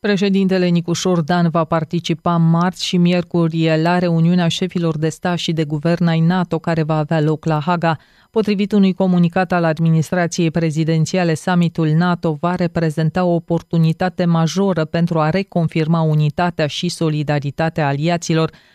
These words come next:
precum și trăinicia relației transatlantice, care rămâne fundamentul Alianței Nord-Atlantice.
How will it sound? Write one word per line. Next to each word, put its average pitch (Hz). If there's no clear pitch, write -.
precum 220
și 214
trăinicia 185
relației 165
transatlantice, 175
care 170
rămâne 160
fundamentul 156
Alianței 151
Nord-Atlantice. 147